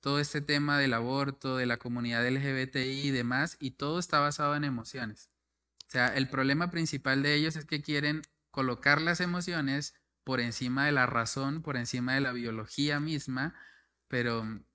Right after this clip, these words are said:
realmente es simplemente un capricho para que la sociedad les apruebe ese estilo de vida. Y tristemente, la, todo el, toda la comunidad cinematográfica hoy en día, eh, las,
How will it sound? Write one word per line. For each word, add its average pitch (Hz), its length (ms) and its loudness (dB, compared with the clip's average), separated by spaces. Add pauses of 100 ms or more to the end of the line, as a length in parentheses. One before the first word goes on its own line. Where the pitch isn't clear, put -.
(120)
realmente 139 800 2
es 143 100 0
simplemente 143 760 -4
un 139 80 0
capricho 147 580 -2
para 131 260 0
que 127 80 -2
la 123 120 0
sociedad 117 500 -2
les 131 320 -2
apruebe 131 720 -4 (240)
ese 127 180 -4
estilo 120 440 -4
de 117 100 -4
vida. 131 320 -4 (520)
Y - 100 -14
tristemente, 156 1160 0
la, 117 840 2 (360)
todo 131 180 -2
el, 147 220 -2
toda 143 200 2
la 160 160 2
comunidad 127 580 0
cinematográfica 135 1200 -2
hoy 139 140 2
en 139 160 0
día, 143 580 0 (320)
eh, 117 640 2
las, 117 600 0